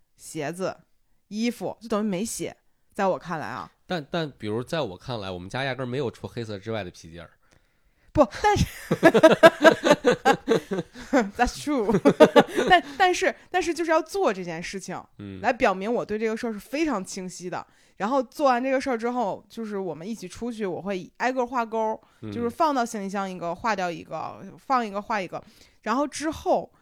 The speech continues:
Speaker 1: 帕洛马尔也会对我这个行为嗤之以鼻，直到我们到旅行目的地之后，他会问说：“哎，那什么什么东西你带了吗？”我说：“没有啊，我们没有写在单子上。”他说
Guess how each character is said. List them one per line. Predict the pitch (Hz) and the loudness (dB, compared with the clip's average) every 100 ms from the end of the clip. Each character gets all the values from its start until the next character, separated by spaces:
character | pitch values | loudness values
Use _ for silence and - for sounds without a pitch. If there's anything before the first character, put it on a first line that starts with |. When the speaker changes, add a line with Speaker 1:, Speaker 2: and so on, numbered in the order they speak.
| _ _ | _ _
Speaker 1:
帕 | - 302 | -2 0
洛 | |
马 | 220 196 | 2 0
尔 | 214 | 0
也 | 175 | -4
会 | 165 208 | -6 -4
对 | 220 | -2
我 | 170 | -4
这 | 180 | -6
个 | 185 | -8
行 | 180 | -8
为 | 180 190 | -10 -8
嗤 | - 208 | -10 -8
之 | 214 | -10
以 | 165 | -10
鼻， | - 147 156 - | -14 -18 -18 -12
直 | 208 | -2
到 | 226 285 | 4 6
我 | |
们 | 185 185 | 4 0
到 | 233 | 0
旅 | 196 175 | 0 -4
行 | 185 | -6
目 | 202 | -6
的 | 190 | -6
地 | 202 180 | -8 -6
之 | 185 | -4
后， | 175 | -4
他 | 180 | -4
会 | 170 | -4
问 | 170 | -6
说 | 165 175 196 | -4 -6 -2
：“哎， | 277 480 - | -2 -2 -4
那 | 302 | -6
什 | 214 | -4
么 | 214 | -4
什 | 220 | -4
么 | 214 | -4
东 | 214 | -4
西 | |
你 | 151 | -4
带 | 185 170 | -2 -2
了 | 151 | -4
吗？” | 135 - _ _ _ | -12 -14 _ _ _
我 | 175 | -8
说 | 202 | -6
：“没 | 196 | -4
有 | 202 | -2
啊， | 196 165 | -2 -4
我 | 165 | -8
们 | 170 | -8
没 | 185 | -8
有 | |
写 | 208 175 | -6 -8
在 | 147 | -10
单 | 175 170 | -8 -10
子 | 160 | -10
上。” | 156 - _ _ _ | -14 -14 _ _ _
他 | 180 | -10
说 | 165 135 | -8 -12